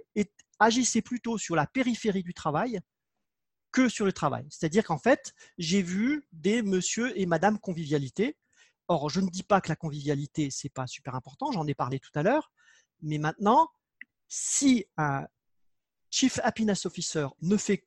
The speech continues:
que monsieur ou madame convivialité, s'il n'est que là pour être dans une logique de se dire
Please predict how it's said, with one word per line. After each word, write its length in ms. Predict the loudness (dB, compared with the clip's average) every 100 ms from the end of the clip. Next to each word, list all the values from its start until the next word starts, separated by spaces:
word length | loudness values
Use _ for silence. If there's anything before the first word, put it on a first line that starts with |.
| -2
que 300 | 0 0 -2
monsieur 460 | -2 -2 0 -2 -4
ou 80 | -2
madame 280 | -2 -2 -6
convivialité, 800 | -10 -6 -2 -2 -2 -2 -2 -6 _ _ _ _
s'il 440 | -4 -2 2 2 4
n'est 380 | 2 0 -4 -12 -2
que 100 | 0
là 460 | 6 8 8 6 -2
pour 380 | -4 -2 -2 2
être 300 | 2 2 -4
dans 160 | -4
une 180 | -2 0
logique 640 | 0 2 0 -4 -6 -18 _
de 300 | -14 -2 0
se 160 | 0 -4
dire 340 | -4 -2 -2